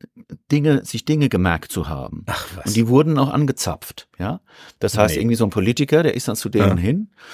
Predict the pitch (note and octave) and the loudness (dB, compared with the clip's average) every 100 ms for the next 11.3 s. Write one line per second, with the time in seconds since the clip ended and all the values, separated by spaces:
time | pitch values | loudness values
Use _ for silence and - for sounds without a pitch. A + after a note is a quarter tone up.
0 | - - G2+ A#2 - A2+ G#2 G#2+ G#2+ G#2+ | -12 -6 0 0 2 0 2 2 2 0
1 | G2+ G2 G2+ - - C#2+ - - C#2+ F2+ | 0 -2 -4 -6 -8 -6 -6 -2 2 4
2 | C3+ - A2 - - G#2+ G2+ - - - | 2 2 0 0 -2 -4 -4 -8 -10 -10
3 | G#2+ - - - - A2+ G#2+ G#2+ A2 A2 | -10 -6 -4 -2 0 0 0 0 -2 -2
4 | G#2+ A2 A#2 - - A2 A#2+ A2 G2+ G#2+ | 0 0 -2 -2 2 2 2 0 -2 -2
5 | - - - - G#2 F#2+ A2 D3 C3+ C3 | -12 -20 -12 -6 0 4 6 6 4 2
6 | C3 A#2 G#2 - D#2+ - D#2+ D#2+ G#2 C#3 | -2 -4 -2 0 0 -2 -2 2 4 4
7 | C#3+ A#2+ B2+ A2 - A2 A2+ F#2 D#2+ C#2+ | 2 0 -2 -2 0 -2 -2 -4 -4 -6
8 | - D2 D#2+ - F2 F2+ F#2 G2+ D#2+ C2 | -6 -8 -8 -10 -6 -4 -2 -2 -4 -8
9 | _ - D#2 D#2+ - F2+ - E2 - - | _ -6 -4 -2 0 0 -2 -6 -6 -2
10 | G2+ G#2+ - - - - A2+ A2 F#2 F#2 | 0 -2 -4 -20 -20 -4 0 2 0 2
11 | F2 A2 C3 | 2 2 2